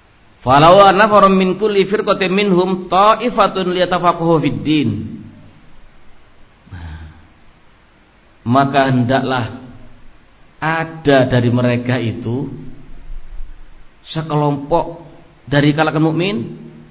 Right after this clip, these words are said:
liyatafaqahu fid din, tafaqquh,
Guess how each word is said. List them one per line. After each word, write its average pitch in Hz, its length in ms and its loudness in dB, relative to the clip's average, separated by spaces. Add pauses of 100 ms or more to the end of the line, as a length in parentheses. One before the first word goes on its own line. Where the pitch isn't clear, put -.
(600)
liyatafaqahu 139 960 -4 (560)
fid 113 400 -10
din, 131 480 0
tafaqquh, 156 640 -8